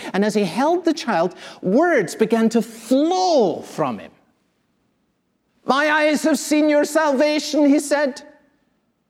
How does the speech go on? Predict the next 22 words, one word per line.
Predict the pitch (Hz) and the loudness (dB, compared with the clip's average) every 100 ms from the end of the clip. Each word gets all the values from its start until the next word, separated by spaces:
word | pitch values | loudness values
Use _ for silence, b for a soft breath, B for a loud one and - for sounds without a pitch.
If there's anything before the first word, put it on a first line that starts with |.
| _ _ _ _ _ _ | _ _ _ _ _ _
"which | - 247 | 0 2
you | 285 | 2
have | 320 - | 2 2
prepared | 285 - 294 302 269 | 0 0 2 2 2
in | 277 | 0
the | 285 | 0
sight | - 285 277 | 0 0 0
of | 254 | 2
all | 285 302 | 2 2
peoples, | 277 277 285 240 | 0 2 2 2
a | 262 | 0
light | 247 269 269 | 0 0 -2
to | 247 | 0
the | 262 | 0
Gentiles | 202 262 269 254 269 269 | 0 0 0 0 0 0
and | 247 240 | 0 0
a | 233 | 0
glory | 165 180 226 254 254 247 | 0 2 4 4 2 0
to | 240 233 | -2 0
your | 208 220 | 2 0
people | 214 208 208 185 | -2 -6 0 2
Israel." | 180 175 160 143 113 | 2 -2 -4 -4 -4